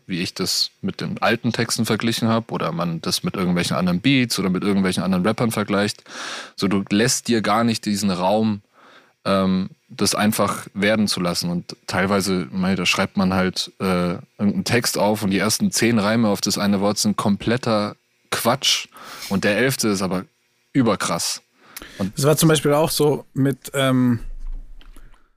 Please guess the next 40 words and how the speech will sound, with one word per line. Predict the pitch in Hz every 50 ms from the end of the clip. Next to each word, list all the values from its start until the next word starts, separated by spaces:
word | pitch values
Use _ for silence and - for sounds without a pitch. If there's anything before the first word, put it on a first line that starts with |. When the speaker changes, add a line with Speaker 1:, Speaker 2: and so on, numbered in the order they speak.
| _ _ _ _ _
Speaker 2:
mit | - 127 123 - -
dem | 135 127 123 120
K-Z-Song | - - 131 131 127 - 139 139 - - 131 127 120
V | 135
I | 131 127 127
P | 127 - - 147
in | 139
der | 139 123
Psychiatrie. | - - - 127 117 127 113 - - 143 139
Maxim | 127 117 120 - - 151 151
hat | 143 139
einfach | 143 143 - - 143 -
so | - 143 143 139 135
einen | - 147 127 -
Zwölfer | - - 147 147 151 151 160
runtergeschrieben | 143 139 127 135 123 - - 147 139
und | 135 120 139
irgendwo | 160 156 151 139 131 139 147 147
war | 143 135 135
dann | 139 135 139
so, | 123 127 120
bla, | 113 - 120 120 120 123
bla, | - - 127 127
ich | 127 127 -
bin | - 131 127 127
der | 127 127 127 127 127 127
V | 120 131
I | 127 127 123
P | 117 - - 139 135
in | 131 120
der | 123 123 120
Psychiatrie. | - - 127 131 135 123 - 135 139
Und | 139 127 120
ich | 113 -
so, | -
hey, | 123 123 143 143
Bro, | 123 123 123 120 120 - - - - - - - - - -
also | 123 120 139
der | 139 135
ganze, | 123 - 147 156 160 - 165 156 147 143 143 147